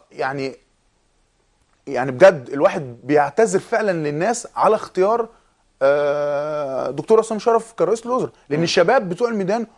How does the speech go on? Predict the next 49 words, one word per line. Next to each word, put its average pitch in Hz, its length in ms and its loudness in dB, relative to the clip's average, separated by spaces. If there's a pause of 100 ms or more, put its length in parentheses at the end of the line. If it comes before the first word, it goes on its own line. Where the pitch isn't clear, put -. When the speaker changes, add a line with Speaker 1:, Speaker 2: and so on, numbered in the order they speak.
(140)
Speaker 1:
هم 294 200 2
اللي 214 120 0
اختاروا 247 300 2
دكتور 220 200 -4
عصام 226 160 -8
شرف، 240 220 0 (220)
هم 175 80 0
اللي 214 100 2
Speaker 2:
مم. 196 60 -2
Speaker 1:
طرحوا 262 380 0
اسم 226 180 -8
دكتور 190 240 -2
عصام 220 220 -4
شرف 233 260 0 (360)
على 143 100 2
اساس 226 220 -4
ان 226 60 0
هو 247 80 0
حد 208 280 0
يجي 233 440 -2 (280)
يمثل، 226 580 0 (380)
آه، 143 220 4
فكر 247 280 -2
الثوره، 202 400 4
مبادئ 185 360 0
الثوره، 185 360 4
اهداف 190 200 2
الثوره، 208 340 0 (220)
مش 147 100 -10
حد 202 260 0
يجي 247 220 0
كل 247 300 0
يوم 269 180 -2
جمعه 285 200 2
تعمل 233 280 -4
له 269 60 -2
مليونيه. 240 480 0 (280)
انت 147 160 -4
من 156 100 -2
ساعه 240 200 2
ما 214 80 2
عصام 226 200 -2
شرف 220 320 2
جه، 226 220 -2 (560)
آه، 139 220 2
رئيس 156 240 0
وزراء 160 280 2
لحد 220 320 0
النهارده 254 440 2